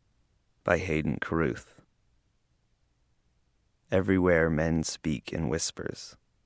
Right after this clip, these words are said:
Tumult, many new ghosts. Storm hurls itself across the valley and careens from the ridges, swirls of snow lapsing, leaping, colliding.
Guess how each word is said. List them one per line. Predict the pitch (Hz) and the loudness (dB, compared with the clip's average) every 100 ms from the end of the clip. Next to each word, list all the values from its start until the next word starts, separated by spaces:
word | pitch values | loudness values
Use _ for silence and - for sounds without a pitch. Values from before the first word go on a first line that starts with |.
| _ _ _ _ _ | _ _ _ _ _
Tumult, | - 95 85 67 - - - _ _ _ _ | -2 0 2 0 -4 -16 -20 _ _ _ _
many | 90 82 82 80 | 0 2 2 0
new | 80 78 71 | -2 -2 -2
ghosts. | 82 76 - - - - - _ _ _ _ _ _ _ _ _ _ _ | 0 0 -2 -12 -14 -14 -16 _ _ _ _ _ _ _ _ _ _ _
Storm | - - 98 90 85 78 | -12 0 4 4 2 -2
hurls | 95 90 87 82 | -2 2 2 2
itself | 80 - 82 82 - | -4 -4 -4 -4 -8
across | - 76 80 - | -4 -2 0 -2
the | - 80 | -6 -4
valley | 78 76 78 73 - _ _ _ _ - | -2 0 0 -2 -6 _ _ _ _ -4
and | 85 | -4
careens | - 90 90 90 85 80 - | -2 0 4 4 4 0 -2
from | 80 | -4
the | 80 78 | -4 -2
ridges, | 82 78 65 60 - - _ _ _ _ | -2 -2 -6 -6 -12 -20 _ _ _ _
swirls | - - 95 92 85 78 73 | -10 0 4 6 6 2 0
of | 71 - | -4 -4
snow | - 85 80 78 | -2 2 2 2
lapsing, | 82 80 - - - 78 113 - _ _ _ | 0 -2 -6 -10 -8 -8 -10 -16 _ _ _
leaping, | 90 87 - 67 - - - _ _ _ | -4 -2 -4 -6 -6 -10 -18 _ _ _
colliding. | - 82 78 80 78 - - | -2 0 2 0 0 -6 -10